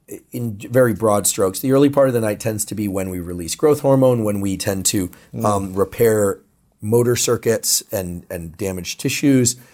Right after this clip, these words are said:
Speaker 1: and there's a real lack of emotional context to those dreams. Now,
Speaker 2: Mm-hmm.
Speaker 1: the dreams toward morning tend to have much more emotional enrichment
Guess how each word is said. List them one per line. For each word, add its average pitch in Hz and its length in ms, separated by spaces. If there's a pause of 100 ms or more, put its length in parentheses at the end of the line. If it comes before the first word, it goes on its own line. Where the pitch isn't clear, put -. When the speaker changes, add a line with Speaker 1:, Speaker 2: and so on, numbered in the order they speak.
(480)
Speaker 1:
and 117 460 (920)
there's 123 180
a 123 100
real 135 340
lack 113 320
of 107 120
emotional 101 600
context 104 640
to 90 80
those 80 220
dreams. - 360
Now, 107 300 (100)
Speaker 2:
Mm-hmm. 85 180 (360)
Speaker 1:
the 110 100
dreams 147 460
toward 113 300
morning 131 520
tend 110 200
to 107 60
have 98 220
much 127 380
more 117 320
emotional 101 480
enrichment 90 640